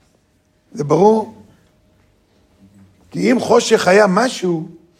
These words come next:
היינו מגדירים אותו. אם אני מגדיר חושך בתור אין אור,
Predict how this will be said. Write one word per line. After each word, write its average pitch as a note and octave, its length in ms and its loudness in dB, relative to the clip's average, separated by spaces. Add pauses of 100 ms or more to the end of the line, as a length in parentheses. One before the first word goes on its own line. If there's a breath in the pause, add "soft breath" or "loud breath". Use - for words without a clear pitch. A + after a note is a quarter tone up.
(200)
היינו G3+ 240 -2
מגדירים G#3 440 0
אותו. C#3+ 260 -4 (1600)
אם G#3+ 160 0
אני A3+ 80 4
מגדיר G3+ 340 0
חושך G3 320 -4
בתור F3+ 600 -6 (140)
אין G3 240 0
אור, D#3+ 440 0